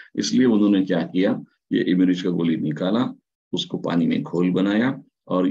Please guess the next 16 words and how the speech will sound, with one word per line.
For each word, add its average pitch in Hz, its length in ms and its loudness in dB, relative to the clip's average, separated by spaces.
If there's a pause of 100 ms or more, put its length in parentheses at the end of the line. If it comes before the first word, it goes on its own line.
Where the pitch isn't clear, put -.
उसके 90 240 -2
drops 90 400 -2
जो 90 160 -4
है 87 140 0
हर 92 160 -2
बच्चे 87 320 -2
को 90 120 2
देना 78 240 -2
चालू - 320 -6
किया - 240 -18 (960)
और 98 80 -2
उसके 104 200 -2
result 92 260 0
बहुत 104 300 -4
तगड़े 78 220 -4
आए। 76 200 -12